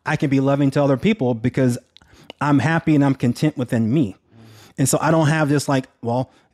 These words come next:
they don't, they won't like me because of X, Y, Z, or this person won't like me." Like, no, I love me. So whether they choose to love me or not, I'm happy with me, and I can project love to them no matter where they are.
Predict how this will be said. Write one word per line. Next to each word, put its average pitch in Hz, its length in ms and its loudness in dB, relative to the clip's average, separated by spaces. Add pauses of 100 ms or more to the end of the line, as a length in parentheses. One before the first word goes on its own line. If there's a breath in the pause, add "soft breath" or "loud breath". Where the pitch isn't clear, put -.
(100)
they 120 100 -4
don't, 131 200 -2
they 123 100 0
won't 135 240 2
like 143 280 0
me 120 180 4
because 113 360 -2
of 113 140 -2 (140)
X, - 260 -8
Y, 117 180 0
Z, 127 140 0
or 110 140 0
this 123 160 0
person 127 320 0
won't 123 180 2
like 135 220 0
me." 113 180 0 (180 loud breath)
Like, 131 200 -4
no, 180 320 0
I 165 180 0
love 135 320 2
me. 113 260 0 (220 soft breath)
So 127 160 -2
whether 139 240 2
they 151 160 0
choose 160 280 0
to 147 60 2
love 143 180 2
me 135 120 2
or 127 60 2
not, 139 360 2 (300 soft breath)
I'm 139 180 0
happy 135 300 0
with 120 200 -2
me, 131 300 0 (280 loud breath)
and 123 100 0
I 131 60 0
can 135 200 0
project 143 540 -4
love 139 200 0
to 147 100 -2
them 139 200 2
no 127 60 2
matter 127 240 2
where 127 140 0
they 123 140 -2
are. 98 280 -8